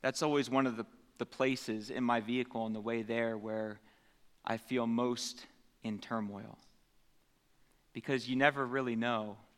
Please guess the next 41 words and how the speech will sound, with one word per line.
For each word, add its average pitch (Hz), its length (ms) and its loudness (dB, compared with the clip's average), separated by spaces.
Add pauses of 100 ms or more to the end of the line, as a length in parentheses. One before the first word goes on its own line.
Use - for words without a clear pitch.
(120)
either 123 260 0
in 113 100 2
the 113 180 0
E 127 60 4
R 120 240 6
or 120 100 0
the 110 160 -4
I 104 120 -4
C - 200 -14
U, 104 240 -8
what 117 260 -6
you're 110 120 -6
going 110 200 -4
to - 80 -16
step - 320 -6
into, 107 380 -8 (960)
what 120 200 -4
you're 117 120 -4
going 113 260 0 (120)
to 107 300 -6 (380)
walk 110 300 -2
into, 104 380 -4
the 104 120 -12
situation 110 800 -4
or 104 40 -8
the 98 120 -12
state - 420 -4
that - 140 -10
you're 107 100 -8
going 107 300 -8
to - 100 -18
see - 240 -10
the - 80 -12
person - 500 -8
in 104 140 -6
who 113 100 -8
you 139 180 -8
love 165 340 -4 (580)
and 113 160 -6
care 160 220 -4
for. - 340 -14